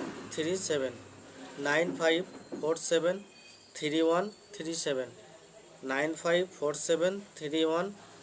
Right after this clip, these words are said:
থ্রি সেভেন। এনাদের যে কন্ট্যাক্ট নাম্বারটা আমি আপনাদেরকে দিয়ে দিলাম এবং লাস্টে দুজন টু ডিজিট যে কন্ট্যাক্ট নাম্বারটা ডিউ রয়ে গেল, এটা ভিডিও ডেসক্রিপশন বক্সে এই যার কন্ট্যাক্ট নাম্বার বলে লেখা থাকবে, তো ওইখানে গিয়ে কিন্তু আপনারা নাম্বারটা পেয়ে যাবেন। অবশ্য ফ্রেন্ডস,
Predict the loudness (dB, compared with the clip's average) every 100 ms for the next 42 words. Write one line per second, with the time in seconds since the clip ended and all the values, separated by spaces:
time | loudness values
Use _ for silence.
0 | -14 -4 -2 0 2 2 0 -2 -2 0
1 | 0 0 0 0 -2 -4 -2 -2 0 0
2 | 0 0 0 0 0 2 0 2 2 2
3 | 0 0 0 0 0 -2 -2 -4 -6 -10
4 | -10 -10 -8 -2 2 2 0 -2 -2 -4
5 | -8 -2 -2 2 0 2 0 0 -2 -2
6 | -2 -2 -2 -2 -2 -2 -2 -2 0 0
7 | -2 -4 -4 -4 -2 -6 -4 -4 -4 -2
8 | -2 -2 -4 -6 -8 -4 -4 -4 -4 -4
9 | -4 -4 -4 -2 -2 -2 -2 -2 -4 -6
10 | -8 -4 -6 -6 -14 -16 -2 0 2 2
11 | 0 0 -2 -4 -2 -4 0 0 0 -2
12 | -2 -2 -2 -2 0 0 2 -2 -4 -8
13 | -8 -6 -4 0 2 2 0 -2 -2